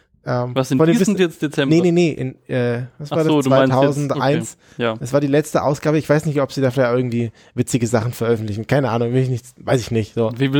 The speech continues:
Speaker 2: witzig wäre das, wenn du so ein Wissenschaftsjournal hättest, was immer im, am, am ersten April quasi einfach Quatsch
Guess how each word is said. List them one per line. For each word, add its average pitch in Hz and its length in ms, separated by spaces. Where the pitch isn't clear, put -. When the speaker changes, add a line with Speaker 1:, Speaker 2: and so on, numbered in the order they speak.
Speaker 2:
witzig 151 280
wäre 131 100
das, 165 160
wenn 147 100
du 131 80
so 131 120
ein 131 100
Wissenschaftsjournal 151 800
hättest, 156 260
was - 140
immer 156 340
im, 131 240
am, 139 280
am 139 180
ersten 147 300
April 151 360
quasi 147 280
einfach 147 260
Quatsch 143 300